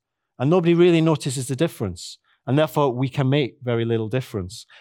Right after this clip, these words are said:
Whereas we are in our lives to shine like stars.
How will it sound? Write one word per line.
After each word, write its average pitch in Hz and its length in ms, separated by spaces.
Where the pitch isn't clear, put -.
Whereas 165 800
we 135 200
are 123 380
in 135 160
our 127 140
lives 107 520
to 117 100
shine 113 460
like 110 240
stars. - 720